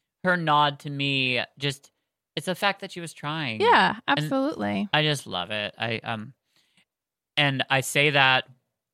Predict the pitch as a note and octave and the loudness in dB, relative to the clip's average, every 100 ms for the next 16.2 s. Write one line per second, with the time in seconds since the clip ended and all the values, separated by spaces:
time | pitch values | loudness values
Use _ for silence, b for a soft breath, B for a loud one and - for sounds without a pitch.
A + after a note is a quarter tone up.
0 | _ C#3+ C3+ C3 A#2+ - _ _ _ _ | _ -2 0 0 -2 -16 _ _ _ _
1 | _ _ _ _ _ _ - D3+ D#3 D#3 | _ _ _ _ _ _ -2 0 0 0
2 | C#3 - C3 B2 - - B2+ B2 A#2+ A2+ | -4 -2 0 0 -6 -6 -2 -2 -2 -4
3 | A#2 C3 C3+ B2+ B2 - B2 A#2 A2+ A2+ | -2 0 0 0 -2 -2 -4 -4 -4 -4
4 | A#2 A#2+ A#2+ A#2+ A2+ A2 G#2+ A2+ A2 G#2+ | -4 -2 -2 -2 -6 -6 -6 -8 -10 -10
5 | A2 A2 A2 b b A3+ A#3 A#3+ B2 A#2+ | -8 -8 -10 b b -2 0 0 -2 -2
6 | A#2+ A2+ B2 B2+ C3 B2 - A2+ A2+ A#2 | -6 -4 -4 -2 -2 -4 -2 -2 0 -2
7 | A#2+ b b b _ - G#2+ G#2 G#2 - | -6 b b b _ -6 -4 -6 -10 -8
8 | A#2 A#2+ A#2+ A#2+ A#2 A2+ A#2 A#2 A#2 - | -4 0 2 2 0 0 -2 -4 -8 -6
9 | A2 A2 G#2+ G#2+ G#2+ G#2 G2+ G#2 _ _ | -4 -4 -4 -6 -8 -8 -12 -18 _ _
10 | _ _ _ _ _ _ _ _ _ C#3+ | _ _ _ _ _ _ _ _ _ 0
11 | D3 C#3+ C3 B2+ B2 B2+ A2+ B2 - A2+ | 2 2 2 0 -2 -6 -6 -6 -4 -4
12 | A2 A2 G#2 G#2+ A#2+ B2 A#2+ A#2 A2 - | -2 -2 -4 -2 -2 0 -2 -4 -6 -2
13 | B2 A#2 A#2+ A2+ - A2+ A2+ A2 A#2+ A2+ | -2 -2 -4 -4 -6 -12 -10 -6 -4 -4
14 | A2 - A2+ A2+ B2 B2 A#2+ A2+ A2+ A2 | -4 -4 -6 -4 -4 -2 -2 -4 -8 -10
15 | - A#2 A#2 A2+ A2+ - - A#2+ A#2 A2+ | -4 -4 -4 -8 -12 -12 -8 -4 -4 -6
16 | G#2+ - | -10 -18